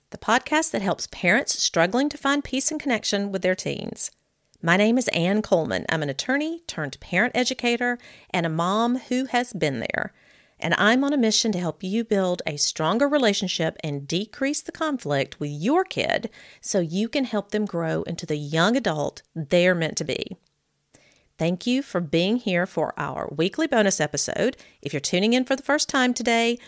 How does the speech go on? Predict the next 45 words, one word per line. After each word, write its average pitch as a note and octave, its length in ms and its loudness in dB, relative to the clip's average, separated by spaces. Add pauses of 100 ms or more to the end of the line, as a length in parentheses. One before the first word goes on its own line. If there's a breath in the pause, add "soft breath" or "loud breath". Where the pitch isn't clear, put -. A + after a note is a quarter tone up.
(160 loud breath)
we G3+ 140 2
do C#3+ 160 -2
two - 280 0
episodes - 520 2
a A3 40 -2
week. - 440 -6
On C#3 200 -4
Tuesdays, D#4 720 2
I D#3 120 -4
take D#3 280 -2
a C#3 120 0
deep D#3+ 400 -2
dive A#3 420 2
into E3 180 -6
a C#3 40 -6
single B3+ 340 0
topic, - 580 -2 (320 loud breath)
and D3+ 240 -2
Friday's C#4+ 460 2
episode E3 680 2 (300 loud breath)
is E3 160 -2
just - 280 0
a C#3 60 -2
quick - 380 0
take A#3 260 2
on A3+ 120 2
something A3 600 0
either C#3+ 340 0
that C3 360 -2 (220)
is D3 160 -4
bothering F3 540 4
me F4+ 320 6
<laughs> - 60 0
or G#3+ 140 6
that D#3 180 4
I've D3+ 160 4
been D#3 180 -2
thinking C#4+ 380 4
about C#4+ 420 2 (300 loud breath)
or G#3+ 320 10
something D#3+ 380 0
that C3+ 100 2
I've C3 160 0
read A3+ 180 6
lately. B1 480 0